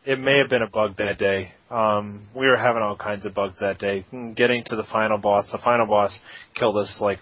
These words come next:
four times, and that boss is not all that hard. So it may have been a bug within the system, but it was just bad. We did Athos the other day as well, and we did the bonus boss. It took us a little while to get through it,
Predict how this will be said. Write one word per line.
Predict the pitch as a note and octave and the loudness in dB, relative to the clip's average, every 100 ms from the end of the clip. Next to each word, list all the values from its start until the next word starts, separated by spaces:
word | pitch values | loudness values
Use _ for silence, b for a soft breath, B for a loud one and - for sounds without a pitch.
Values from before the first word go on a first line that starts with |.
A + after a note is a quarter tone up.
| _ _ - | _ _ -6
four | G#2 G2 | -4 -4
times, | - G#2 G2+ G2+ | -2 -2 -2 -4
and | G2+ G2+ G2+ G2 | -8 -6 -6 0
that | A2 A2+ | 2 2
boss | G#2 G2+ - | 2 0 -2
is | F#2 | -6
not | G#2+ A2 | 0 2
all | G2+ G2 | 2 0
that | G2 G2 | -2 -2
hard. | G#2 A2 F#2+ F#2+ B B B | 2 2 2 -6 B B B
So | - A2+ G2+ | -6 0 0
it | A#2 | 2
may | B2 | 2
have | A#2 G2+ | 2 0
been | G#2 | -2
a | |
bug | F#2+ G2+ F#2+ | 2 2 2
within | F#2+ - G2 | -4 -6 -10
the | F#2+ | -8
system, | - G2 - F#2 F2+ _ - | -6 -6 -4 -8 -10 _ -4
but | G#2 F#2+ - | -2 -2 -4
it | G#2+ B2+ | -2 0
was | A#2 G#2 - - | 0 -2 -6 -4
just | G2 - - _ _ _ _ - | -2 -4 -12 _ _ _ _ -4
bad. | F3 F3+ G3 F#2 - B B B B | 0 4 4 2 -2 B B B B
We | B2 A#2+ | -2 2
did | B2 A#2 | 4 4
Athos | G2+ G#2+ A2 A#2+ - | 2 2 2 -2 -4
the | G#2+ | -4
other | G2 G2 | -4 -4
day | G#2+ G#2 G2+ - | -8 -10 -12 -14
as | G#2+ G#2 - | -12 -12 -6
well, | G#2 G#2 G#2+ | 2 4 4
and | G2+ | 2
we | G2+ | -4
did | G#2 G2 | -6 -4
the | |
bonus | G2 G2+ G2+ - | -2 -2 -2 -4
boss. | - G2 G2 - B B B | 2 4 2 0 B B B
It | A#3 | 2
took | A3 | 2
us | A3 - | 0 0
a | |
little | F#3+ D#3 | 2 4
while | C#3 B2 | 6 6
to | A2+ | 4
get | A2 | -4
through | - - E3 | -4 0 2
it, | A2 | 2